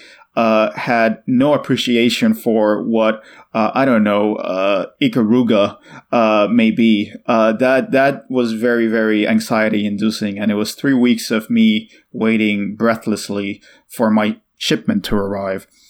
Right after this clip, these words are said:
But once it arrived, I, I started going through everything, and one of the things about moving, you know, for all of it sucking,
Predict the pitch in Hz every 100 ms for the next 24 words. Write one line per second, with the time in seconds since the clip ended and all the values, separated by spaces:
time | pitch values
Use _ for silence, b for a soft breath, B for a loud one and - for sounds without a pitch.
0 | B B - 127 180 180 143 139 143 139
1 | 113 113 113 110 117 - 123 117 120 117
2 | 113 113 110 113 117 - 113 110 110 107
3 | - 107 104 104 113 135 127 117 107 -
4 | - 175 170 123 110 120 127 110 107 107
5 | 107 107 123 131 113 123 110 - - -
6 | 117 117 107 101